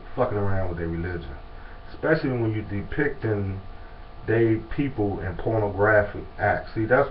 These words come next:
probably what's nailing the coffin. You think just by publishing free speech, when, you know, when does free speech go too far? Actually, it went too far. Now you see people ain't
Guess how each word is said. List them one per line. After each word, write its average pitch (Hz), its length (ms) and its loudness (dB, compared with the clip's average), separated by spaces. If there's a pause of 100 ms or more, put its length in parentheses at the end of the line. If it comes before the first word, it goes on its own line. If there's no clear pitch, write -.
probably 123 440 6
what's 85 140 -2
nailing 104 400 2
the - 100 -8
coffin. 131 480 4 (500)
You 170 320 0
think 160 340 6 (920)
just 127 240 2
by 90 260 4
publishing 120 720 4
free 120 260 0 (120)
speech, 123 220 -2 (120)
when, 156 400 2
you 135 100 2
know, 117 160 4
when 156 520 4 (120)
does 117 380 6
free 120 260 0
speech 123 440 -6
go 104 220 4
too - 220 -8
far? - 360 2 (240)
Actually, 123 520 4
it 117 60 2
went 117 300 0
too 127 180 -2
far. - 420 2
Now 135 140 2
you 143 160 2 (100)
see 123 320 0
people 104 320 -6
ain't 95 240 -2